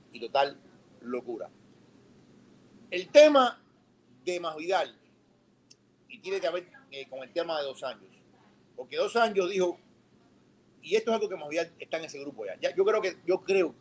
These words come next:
creo que Masvidal ya no va a tener ningún chance de pelear por título. Me parece a mí.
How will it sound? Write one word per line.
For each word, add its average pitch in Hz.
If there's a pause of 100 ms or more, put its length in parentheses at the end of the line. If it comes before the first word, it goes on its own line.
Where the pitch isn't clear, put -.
(180)
creo 180 (460)
que 131
Masvidal 143 (800)
ya 160 (100)
no 147
va 151
a 143
tener 143
ningún 143
chance 143
de 117
pelear 120
por 107
título. 92 (240)
Me 123
parece 139
a 143
mí. 143